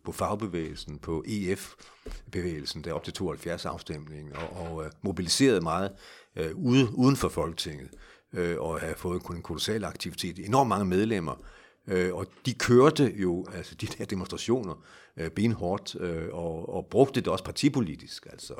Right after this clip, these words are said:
øh, de der, der var kæmpe demonstrationer, møder i Nørrebrohallen, og, og, øh, da så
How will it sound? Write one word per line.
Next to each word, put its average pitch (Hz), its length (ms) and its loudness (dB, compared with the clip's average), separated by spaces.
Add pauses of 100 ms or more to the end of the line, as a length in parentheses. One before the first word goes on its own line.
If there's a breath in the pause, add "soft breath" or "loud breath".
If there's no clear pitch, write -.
(520 loud breath)
øh, 76 280 -6
de 92 80 -2
der, 85 260 -4
der - 60 -12
var 90 100 -10
kæmpe 117 320 -4
demonstrationer, 78 640 -6
møder 92 280 0
i 90 60 -4
Nørrebrohallen, 78 840 -8
og, 67 100 -10 (420 loud breath)
og, 78 440 -10
øh, 76 100 -14
da 85 80 -4
så 101 160 -2